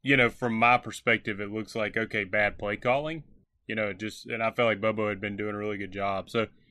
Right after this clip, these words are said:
simple answer to me is I don't, I didn't really like the play calling, but if you go back and look, it, it might have been good play calling. They just didn't execute. So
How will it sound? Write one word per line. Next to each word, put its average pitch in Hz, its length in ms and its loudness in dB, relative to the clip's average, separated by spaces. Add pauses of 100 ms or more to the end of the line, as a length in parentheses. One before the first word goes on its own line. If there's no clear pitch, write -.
(140)
simple 151 480 2
answer 120 300 4
to 110 60 0
me 127 220 2
is 107 480 0
I 110 160 4
don't, 127 240 4 (180)
I 113 120 -2
didn't 135 160 2
really 120 100 4
like 113 200 4
the - 60 -10
play 110 200 -2
calling, 117 400 4
but 107 360 0
if 117 200 -10
you 107 60 -6
go 131 100 2
back 123 180 6
and 107 160 0
look, 127 300 2
it, 101 200 -10
it 107 140 -10
might 107 220 2
have 117 120 0
been 113 220 2
good 104 240 0
play 113 220 2
calling. 101 360 0
They 101 120 -4
just 98 200 -10
didn't 98 220 -4
execute. 98 540 -8 (140)
So 113 260 2